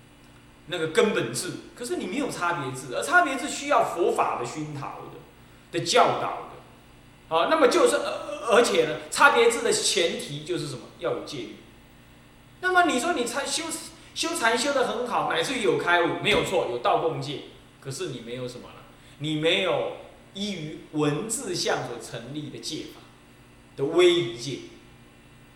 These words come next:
所以这样子呢，你虽然不犯，可是你不能成就庄严的僧团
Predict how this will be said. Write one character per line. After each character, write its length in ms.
所 120
以 120
这 80
样 200
子 100
呢， 240
你 160
虽 220
然 220
不 120
犯， 480
可 100
是 200
你 120
不 120
能 180
成 180
就 320
庄 480
严 220
的 80
僧 320
团 220